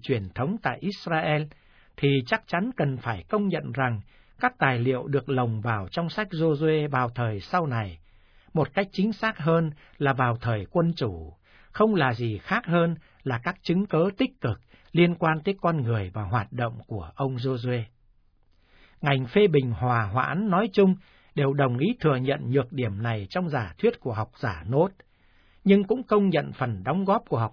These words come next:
giả cho tính cách lịch sử của sách mà không minh xác thời điểm của việc biên soạn cuối cùng. Có nhiều khác biệt liên quan tới một tầm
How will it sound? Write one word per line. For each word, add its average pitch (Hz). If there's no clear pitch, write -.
giả 104
cho 180
tính 190
cách 214
lịch 127
sử 98
của 95
sách 180
mà 131
không 202
minh 196
xác 208
thời 120
điểm 113
của 101
việc 104
biên 156
soạn 131
cuối 175
cùng. 107
Có 214
nhiều 147
khác 233
biệt 127
liên 185
quan 175
tới 196
một 139
tầm 107